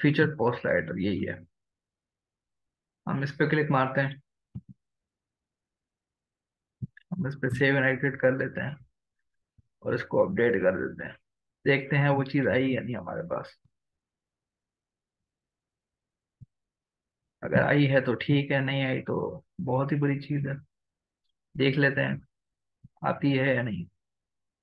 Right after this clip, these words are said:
एक second, मेरा system काफ़ी स्लो चल रहा है,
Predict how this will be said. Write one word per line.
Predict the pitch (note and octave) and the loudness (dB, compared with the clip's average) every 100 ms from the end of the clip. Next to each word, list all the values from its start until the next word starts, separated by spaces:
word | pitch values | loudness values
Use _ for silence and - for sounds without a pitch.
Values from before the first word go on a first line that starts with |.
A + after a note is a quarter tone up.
| _ _ _ _ _ _ _ _ _ _ _ _ _ _ _ _ _ _ _ - - - _ _ _ _ _ _ _ _ _ _ _ - | _ _ _ _ _ _ _ _ _ _ _ _ _ _ _ _ _ _ _ -12 -10 -10 _ _ _ _ _ _ _ _ _ _ _ -10
एक | C#3+ C3+ | -8 -4
second, | B2+ - B2+ B2+ | -4 -2 -2 -4
मेरा | A#2 - A#2 | -2 -4 -4
system | A2+ - C#3+ | -6 -6 -6
काफ़ी | D3 C3+ C3 | -4 -4 -4
स्लो | B2+ - - | -8 -10 -12
चल | - - - | -10 -12 -8
रहा | - | -8
है, | C#3+ | -8